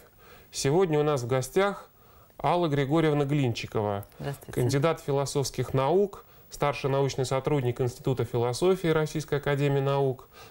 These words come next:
Speaker 1: заместитель директора Института глобализации и социальных движений, автор двух монографий, получивших, э, достаточно широкий общественный резонанс. Вот, в частности, за книгу "Раскол",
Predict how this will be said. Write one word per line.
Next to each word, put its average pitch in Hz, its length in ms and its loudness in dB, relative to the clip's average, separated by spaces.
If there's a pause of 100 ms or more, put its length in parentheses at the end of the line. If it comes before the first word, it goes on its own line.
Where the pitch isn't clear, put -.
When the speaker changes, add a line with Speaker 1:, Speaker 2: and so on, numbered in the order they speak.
Speaker 1:
заместитель 143 580 2
директора 139 600 2
Института 139 480 -2
глобализации 131 880 0
и 127 60 -6
социальных 123 560 0
движений, 160 720 2 (380)
автор 147 680 -2
двух 147 440 0
монографий, 151 920 0
получивших, 131 680 0
э, 117 760 2
достаточно 123 720 0
широкий 135 360 0
общественный 127 440 0
резонанс. 123 580 0
Вот, 110 140 -4
в - 60 -20
частности, 147 420 -2
за 120 160 2
книгу 127 300 0
"Раскол", 185 540 2